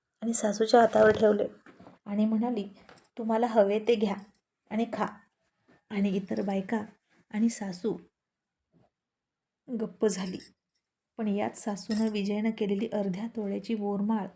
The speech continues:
त्याच्या अंगावर फेकली होती. "हे घे, घे तुझं, नको मला तुझं," असं म्हणून. हे मंजू विसरली नव्हती.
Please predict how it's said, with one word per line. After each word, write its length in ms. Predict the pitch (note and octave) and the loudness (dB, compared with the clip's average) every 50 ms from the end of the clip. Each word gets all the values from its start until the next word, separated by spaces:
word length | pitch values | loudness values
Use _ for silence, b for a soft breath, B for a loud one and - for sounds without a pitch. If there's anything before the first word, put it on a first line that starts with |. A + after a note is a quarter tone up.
| - B B B B B B B _ | -14 B B B B B B B _
त्याच्या 280 | - G#3 F#3+ G3 A#3+ A3+ | -10 -10 -6 -4 -4 -4
अंगावर 480 | - G#3 G#3 G3+ G3 G3 G3 A3 A3+ A3+ - | -2 -2 -2 -2 -2 -2 -2 -4 -4 -4 -2
फेकली 420 | - A3 G#3+ - G#3 G3+ F#3+ F3+ - - - | -4 -4 -2 -4 -4 -6 -6 -6 -8 -8 -6
होती. 380 | G#3 G3+ G#3 - - - - _ _ _ _ _ _ _ _ - - | -6 -6 -6 -8 -12 -14 -16 _ _ _ _ _ _ _ _ -2 0
"हे 120 | A#3+ B3 | 2 2
घे, 180 | A3 G#3+ G#3 F#3+ - - - _ _ _ _ _ _ _ _ _ _ _ _ _ - | 2 2 -2 -2 -4 -8 -18 _ _ _ _ _ _ _ _ _ _ _ _ _ -2
घे 100 | A#3 C#4 | 0 2
तुझं, 240 | D4 D4+ C4 G3+ F3 - - - - - - - - - | 4 6 4 4 2 -4 -8 -14 -20 -20 -20 -20 -12 -4
नको 260 | A3 A3 A3 A3 D4 D4 | -2 -2 0 0 0 0
मला 260 | D4 B3 G#3 G3+ G3 | 0 -2 -2 -4 -2
तुझं," 300 | G3 G3+ G3 F#3 G#3 F3 - - - _ _ _ _ _ _ _ _ - | -2 -2 0 0 0 -2 -2 -6 -16 _ _ _ _ _ _ _ _ -8
असं 260 | - F#3+ - A3+ G#3 | -6 -4 -2 -2 0
म्हणून. 280 | F#3+ G3 G3 F#3+ F3+ F3+ - - _ _ _ _ _ _ _ - | 0 0 0 0 -2 -4 -8 -14 _ _ _ _ _ _ _ -4
हे 60 | B3 A#3+ | -2 0
मंजू 280 | A#3 A#3 A3+ A3+ A#3+ | 2 2 2 2 2
विसरली 400 | A3+ A3+ - - A#3+ A#3+ A#3 B3+ | 0 0 0 0 0 0 2 0
नव्हती. 320 | C4+ C#4 D4 D4+ - - | -2 -4 -4 -6 -8 -10